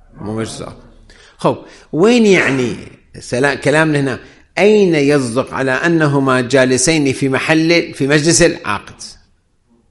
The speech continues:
مثلًا الآن أنا جالس هنا، أنا أجري عقد البيع مع الوكيل، وجناب الموكل قاعد هناك،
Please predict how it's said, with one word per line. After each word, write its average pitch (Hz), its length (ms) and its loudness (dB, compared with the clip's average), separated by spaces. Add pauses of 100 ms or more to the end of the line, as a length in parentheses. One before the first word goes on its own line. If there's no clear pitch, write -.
(680)
مثلًا 131 380 -2 (460)
الآن 175 340 0
أنا 180 180 -2
جالس 165 340 0
هنا، 165 260 -4
أنا 180 240 -6 (1080)
أجري 156 320 0
عقد 143 320 -2
البيع 110 460 -2 (720)
مع 120 280 -2
الوكيل، 123 500 -2 (320)
وجناب 165 440 2
الموكل 196 580 4
قاعد 151 200 0
هناك، 135 400 0